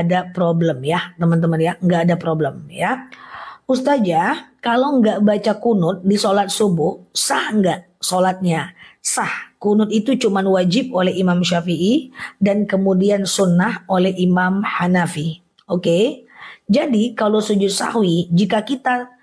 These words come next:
sholat tuh duduknya total dua rakaat, duduk tahiyat akhir, dua kali, betul sekali. Yang terakhir tahiyat akhir.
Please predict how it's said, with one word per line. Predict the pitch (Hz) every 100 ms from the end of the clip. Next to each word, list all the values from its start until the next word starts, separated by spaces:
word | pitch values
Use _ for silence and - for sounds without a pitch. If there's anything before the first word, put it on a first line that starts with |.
| _ -
sholat | 202 190 214 254 - _
tuh | 262 277
duduknya | 208 202 196 196 208 247 254 -
total | - 202 202 240 254 196
dua | 196 185
rakaat, | 190 185 190 233 185
duduk | 190 214 196
tahiyat | 185 180 175 170
akhir, | 170 180 - 170
dua | 202 185
kali, | 190 175 175
betul | 170 175 185
sekali. | - 196 160 175
Yang | 185
terakhir | 185 185 254 240
tahiyat | 214 175 170
akhir. | 165 - 151